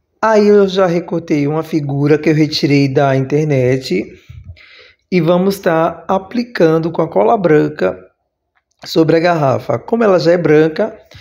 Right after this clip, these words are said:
eu não vou pintar ela, vou deixar ela na cor, no, no plástico mesmo natural.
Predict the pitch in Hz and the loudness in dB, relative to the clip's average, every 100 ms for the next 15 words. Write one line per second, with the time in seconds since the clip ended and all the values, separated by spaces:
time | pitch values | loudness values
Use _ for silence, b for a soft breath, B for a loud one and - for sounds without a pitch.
0 | B B _ 160 170 202 185 190 165 151 | B B _ -2 0 2 0 0 0 2
1 | 139 147 143 156 156 156 143 143 - - | 2 2 0 -2 -2 0 0 0 -6 -18
2 | _ _ _ _ - 160 156 - 185 175 | _ _ _ _ -6 -4 -4 0 2 2
3 | 175 185 165 - 147 156 - 165 139 139 | -2 -2 -4 0 0 0 -4 -2 -2 0
4 | 143 143 143 127 117 110 143 - | -2 -2 0 2 2 2 0 -4